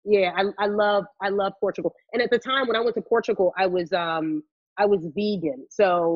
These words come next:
like, I think, I think there was a rule when I was there at the time, every restaurant has to have at least one vegan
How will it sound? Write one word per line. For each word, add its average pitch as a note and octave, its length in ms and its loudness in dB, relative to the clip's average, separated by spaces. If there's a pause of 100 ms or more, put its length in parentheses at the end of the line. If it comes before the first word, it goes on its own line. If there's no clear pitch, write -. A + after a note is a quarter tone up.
(120)
like, F3+ 240 0 (320)
I G#3 100 0
think, D4+ 200 0 (260)
I G3+ 60 -4
think C#4+ 160 0
there C#4 80 4
was G#3+ 100 2
a G3+ 60 4
rule A3 360 0
when F#3 140 6
I F3+ 60 4
was F3+ 120 0
there F3+ 100 4
at - 60 2
the E3 60 -8
time, F3+ 300 -4
every G#3 180 2
restaurant F3+ 400 0
has G3 140 -6
to F#3+ 80 -6
have F3 120 -4
at F3 140 -2
least G3 180 -2
one F3 180 0
vegan E3 260 -2